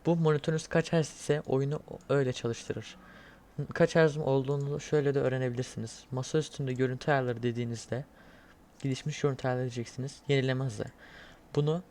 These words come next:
burada en yüksek kaç varsa burada da onu seçin ve buraya da öyle yazın. No width,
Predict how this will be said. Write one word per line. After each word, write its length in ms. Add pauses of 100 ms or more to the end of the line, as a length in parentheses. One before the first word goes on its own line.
(220)
burada 300
en 180
yüksek 300
kaç 260
varsa 360
burada 240
da 60
onu 160
seçin 380 (640)
ve 160
buraya 260
da 100
öyle 180
yazın. 300 (520)
No 240
width, 200